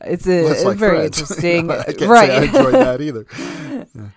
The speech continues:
Speaker 1: Another one I forgot that was kinda hard to leave off the list was the Seven Ups.
Speaker 2: Oh, yeah.
Speaker 1: Uh, so good. Uh, Dark Victory. That one was interesting. Ugetsu.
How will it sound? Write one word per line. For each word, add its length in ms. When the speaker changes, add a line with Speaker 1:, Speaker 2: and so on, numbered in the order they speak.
Speaker 1:
Another 240
one 120
I 100
forgot 340
that 80
was 160
kinda 180
hard 200
to 40
leave 180
off 140
the 80
list 200
was 240
the 100
Seven 340
Ups. 480
Speaker 2:
Oh, 240
yeah. 440
Speaker 1:
Uh, 460
so 500
good. 420
Uh, 840
Dark 220
Victory. 520
That 240
one 300
was 220
interesting. 460
Ugetsu. 840